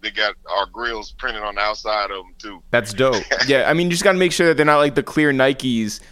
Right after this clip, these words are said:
Speaker 3: that's, like, y-, you know, you can see, like, the toes through 'em, and you're just like, "Ah," you
Speaker 1: Yeah.
Speaker 3: know.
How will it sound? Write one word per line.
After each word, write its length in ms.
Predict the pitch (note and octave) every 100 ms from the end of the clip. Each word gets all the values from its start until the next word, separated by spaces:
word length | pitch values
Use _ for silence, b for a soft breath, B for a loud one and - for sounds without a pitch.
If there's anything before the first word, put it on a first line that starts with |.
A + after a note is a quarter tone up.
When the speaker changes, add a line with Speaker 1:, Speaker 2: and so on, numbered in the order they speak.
| -
Speaker 3:
that's, 300 | B2 B2 B2+
like, 320 | C3 B2 A#2
y-, 100 | - -
you 140 | C3+
know, 40 | B2
you 120 | A#2+
can 120 | C3+
see, 180 | C3 D3+
like, 120 | C3+
the 80 | B2
toes 340 | - C3 C#3
through 300 | - D#3+ E3
'em, 120 | E3 F#3 F#3+ D#3
and 140 | - D3
you're 80 |
just 140 | C#3+ C#3+
like, 180 | C#3+ D3+
"Ah," 300 | F3 D#3 C3+
you 100 | B2+
Speaker 1:
Yeah. 180 | A#2+
Speaker 3:
know. 260 | A#2 C#3+ D3+